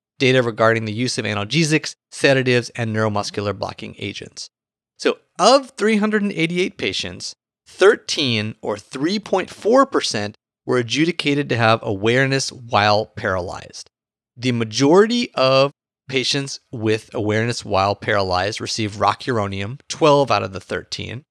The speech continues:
over ninety percent, or looked at another way, five point five percent of patients who received rocuronium experienced awakeness with paralysis, awareness with paralysis, compared to point six percent of patients who did not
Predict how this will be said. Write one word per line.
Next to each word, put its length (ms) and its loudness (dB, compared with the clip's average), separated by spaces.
over 240 2
ninety 260 -2
percent, 480 -8
or 100 0
looked 440 0
at 100 6
another 380 4
way, 420 -4
five 500 0
point 240 -6
five 440 0
percent 400 0
of 140 -8
patients 420 -2
who 100 -2
received 440 -4
rocuronium 880 0
experienced 720 0
awakeness 880 -2
with 320 -4
paralysis, 720 0
awareness 460 0
with 120 -2
paralysis, 520 0
compared 540 2
to 120 -6
point 500 0
six 440 0
percent 640 -2
of 180 -2
patients 400 -4
who 120 -6
did 200 -6
not 400 0